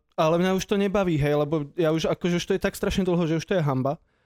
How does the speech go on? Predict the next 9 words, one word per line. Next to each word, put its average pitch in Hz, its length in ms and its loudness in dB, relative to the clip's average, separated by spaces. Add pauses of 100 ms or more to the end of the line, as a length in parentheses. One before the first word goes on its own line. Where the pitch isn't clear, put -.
(240)
A, 143 320 2
a 151 140 -4
už 160 140 -2
potom 180 280 -2
ani, 175 160 0
že 170 80 -2
blogy 175 320 -2
veľmi 165 240 0
nepíšem. 127 560 -4